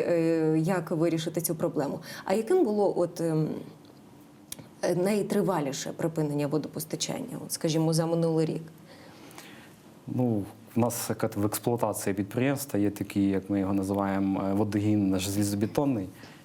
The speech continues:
Speaker 2: який, е, сказати, наші фахівці, тобто експлуататори мережі водопроводу, дуже бережно до нього відносяться, тому що він дуже складний в ремонті.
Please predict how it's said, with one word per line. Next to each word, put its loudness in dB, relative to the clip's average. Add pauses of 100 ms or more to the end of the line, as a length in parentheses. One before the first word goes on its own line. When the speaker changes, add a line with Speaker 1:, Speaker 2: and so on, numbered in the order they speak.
(140)
Speaker 2:
який, 2
е, 2
сказати, -2 (440)
наші 0
фахівці, -2 (420)
тобто -4
експлуататори -2
мережі 2
водопроводу, 0 (480)
дуже 0
бережно 0
до 2
нього 2
відносяться, -4
тому 0
що -2
він 4
дуже 2
складний 0
в -4
ремонті. -4